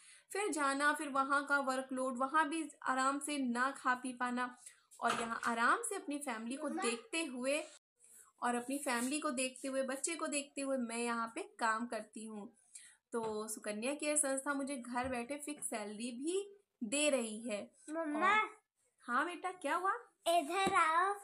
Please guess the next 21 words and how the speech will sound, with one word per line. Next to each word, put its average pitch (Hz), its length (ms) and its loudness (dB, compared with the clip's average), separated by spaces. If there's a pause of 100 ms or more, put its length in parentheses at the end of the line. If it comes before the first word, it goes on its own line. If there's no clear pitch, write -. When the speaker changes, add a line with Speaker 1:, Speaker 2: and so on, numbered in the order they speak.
(540)
Speaker 1:
देखा 302 320 8 (640)
कि 269 180 0
आप 247 300 8
अगर 269 200 2
घर 247 220 0
पे 240 180 -4
हो 339 140 0
तो 330 120 -2
आप 262 280 6
अपने 269 240 -2
बच्चे 269 380 -2
की 349 120 -4
भी 370 140 0
हर 330 240 2
चीज़ 320 280 -2 (100)
पूरी 302 200 0
कर 294 140 0
सकते 294 380 -4
हो, 277 120 0 (480)
अपने 247 160 -2
ब-, 220 100 -6